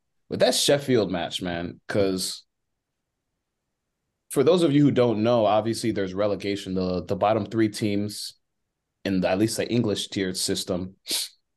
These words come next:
get relegated and they go to the, the lower division, whereas, you know, the top team automatically gets promoted to the next division up.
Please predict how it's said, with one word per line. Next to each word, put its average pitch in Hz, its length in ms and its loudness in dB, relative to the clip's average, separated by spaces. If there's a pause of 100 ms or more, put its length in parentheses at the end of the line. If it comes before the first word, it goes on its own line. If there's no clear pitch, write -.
(400)
get 98 160 0
relegated 98 580 2
and 90 100 -4
they 92 80 -4
go 95 180 0
to 95 140 -8
the, 90 480 -4 (120)
the 95 80 0
lower 95 400 0
division, 92 640 -6 (240)
whereas, 87 480 0
you 90 60 -6
know, 90 140 -2
the 85 100 -8
top - 440 -2 (460)
team 98 560 -2 (680)
automatically 101 640 2
gets 104 180 -2
promoted 110 480 0
to 104 400 0
the 101 160 -4
next 101 260 -4
division 98 400 -2
up. 110 280 -2